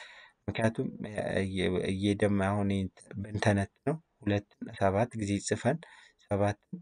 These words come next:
አስራ ስምንት ጊዜ አስራ ሁለትን ሃያ አምስት ጊዜ ብንጽፈው ሀም-፣ ሀምሳኛው ዳታ የሚገኘው እዚህ ጋር ነው። ስለዚህ ስንት ማለት ነው? አስራ ሁለት ነጥብ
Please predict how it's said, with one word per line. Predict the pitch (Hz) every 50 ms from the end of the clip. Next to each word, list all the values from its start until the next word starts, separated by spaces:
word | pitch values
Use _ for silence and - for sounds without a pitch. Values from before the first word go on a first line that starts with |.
| - _ _
አስራ | _ _ - - 104 104 101
ስምንት | - 107 107 110 113 117
ጊዜ | 107 95 95 117 123 - - -
አስራ | - - - 104
ሁለትን | 98 98 101 101 - _ _
ሃያ | 113 107 104 104
አምስት | 107 107 110 107 - -
ጊዜ | - 101 101 104 127 165 175 - _ - - _ _ _ _ _ _ _ _ - -
ብንጽፈው | 110 110 110 - - 127 151 175 175 - - - - - - - - - - - _ - -
ሀም-፣ | - 117 117 117 117 - - -
ሀምሳኛው | - 110 110 113 - - 120 113 113 110 104
ዳታ | 95 - 104 101 - 107
የሚገኘው | 101 101 104 104 110 - 120 123 135 160 165 123
እዚህ | 101 101 95 87
ጋር | 90 90 87 87
ነው። | 90 90
ስለዚህ | - - - 95 98 98 107 127 170 180 - _ _ -
ስንት | - - - 202 101 -
ማለት | 101 101 101 101 104 107 110
ነው? | 131 127 113
አስራ | 101 98 98 - 104 104
ሁለት | 101 104 104 107 -
ነጥብ | - 113 113 - - 180